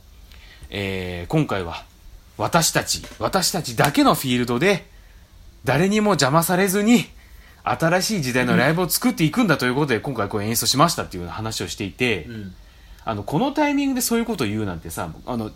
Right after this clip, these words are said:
Speaker 1: 邪推されてもしょうがないじゃないですか。
Speaker 2: そりゃそうだ。
Speaker 1: でも邪推されてもしょうがないのことをわざわざ言うっていうことはもうそういうことですよねっていうふうに思っちゃうわけですよ。
Speaker 2: うん。
Speaker 1: だか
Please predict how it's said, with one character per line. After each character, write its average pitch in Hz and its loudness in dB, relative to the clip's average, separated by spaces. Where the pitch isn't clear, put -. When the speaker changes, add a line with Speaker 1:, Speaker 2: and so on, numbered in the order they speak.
Speaker 1:
邪 143 2
推 269 0
さ 240 2
れ 247 2
て 247 -2
も 135 0
し - -2
ょ 143 4
う - -2
が 143 2
な 139 2
い 107 -2
じ 92 -6
ゃ 80 -8
な 76 -10
い 78 -14
で 85 -14
す - -10
か。 - -8
Speaker 2:
そ - -8
り 131 -2
ゃ - -4
そ 120 -6
う 92 -16
だ。 127 -6
Speaker 1:
で 180 2
も 151 2
邪 135 4
推 359 0
さ 285 4
れ 302 4
て 311 -4
も 226 2
し - 0
ょ 202 4
う - 2
が 214 2
な 226 2
い 214 2
の 135 0
こ 113 -2
と 104 2
を 95 2
わ 113 6
ざ 269 4
わ 294 6
ざ 127 -2
言 123 0
う - 2
っ - 0
て - -2
い 104 2
う 95 -8
こ 101 -6
と 117 -2
は 101 0
も 120 -2
う - -2
そ 185 -4
う 226 0
い 226 0
う 233 -2
こ - -10
と 226 -6
で 147 -8
す - -4
よ 92 -12
ね 165 -6
っ - -6
て - -4
い 131 -2
う - -6
ふ - -6
う - -6
に 104 -4
思 135 0
っ - -2
ち - -4
ゃ 92 -4
う - -4
わ - -12
け 80 -10
で 78 -12
す - -10
よ。 80 -10
Speaker 2:
う - -18
ん。 101 -12
Speaker 1:
だ - -10
か 90 -14